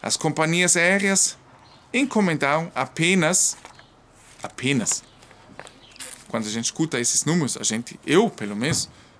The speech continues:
eu acho ainda um número super alto. As companhias aéreas encomendaram apenas duzentos e sessenta e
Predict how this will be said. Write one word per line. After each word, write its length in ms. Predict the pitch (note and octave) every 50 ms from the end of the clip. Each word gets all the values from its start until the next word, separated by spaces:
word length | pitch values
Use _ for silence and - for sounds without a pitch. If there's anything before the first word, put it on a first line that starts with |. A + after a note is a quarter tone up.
| - -
eu 140 | A2 G#2 F2+
acho 260 | G2+ - - - -
ainda 340 | G2+ G#2 A#2 C#3+ D3 C3 - - _ _ _ _ _ - -
um 160 | D#3+ F3+ F3+
número 400 | E3 D#3 F3 F3+ F#3 F#3 F3+ D#3 - - - _ -
super 600 | - - - - - C#4+ D#4+ D#4 - A3+ F3 -
alto. 420 | - - F3+ G#3 F3 - - - - - - - - - - - - - - - - - - - - - -
As 160 | - - C3 -
companhias 680 | - - C#4 E4+ E4 E4+ D#4 C4 B3+ A#3+ A3+ G#3+ -
aéreas 600 | F3 D3 B2+ A2 G2+ E2+ D2 - - - A2+ - - - -
encomendaram 760 | - A3 D4+ B3+ - G#3+ G#3+ G#3+ F3+ D3+ - A#2+ C3 D3 D#3+ -
apenas 720 | - C#3 C3+ - - - A3+ G#3+ G3+ F#3 F3 F#3+ F#3 - - - - - - - -
duzentos 640 | E3+ E3 C#3+ A2+ A#2 D3+ F3+ G#3+ - - G3 - -
e 80 | - D3+
sessenta 520 | D3 - C#3 B2 - - C#3+ D#3 D#3 -
e 100 | D3+ -